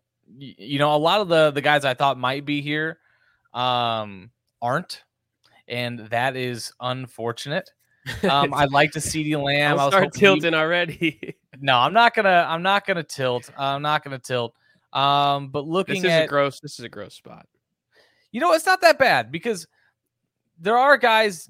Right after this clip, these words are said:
Speaker 1: further down the board that I don't necessarily dislike.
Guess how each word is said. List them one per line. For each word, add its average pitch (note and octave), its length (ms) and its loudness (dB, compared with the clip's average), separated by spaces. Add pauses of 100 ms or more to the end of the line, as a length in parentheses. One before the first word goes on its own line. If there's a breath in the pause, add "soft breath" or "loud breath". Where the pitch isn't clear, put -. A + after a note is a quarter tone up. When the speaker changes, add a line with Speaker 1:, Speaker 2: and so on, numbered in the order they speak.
(240)
Speaker 1:
further G3 360 -2
down E3+ 260 0
the D3+ 100 -6
board D#3+ 600 -6 (320)
that C#3+ 480 -2 (140)
I C#3+ 260 -4 (260)
don't C#3+ 400 -4
necessarily C3+ 760 -8
dislike. F3+ 840 -8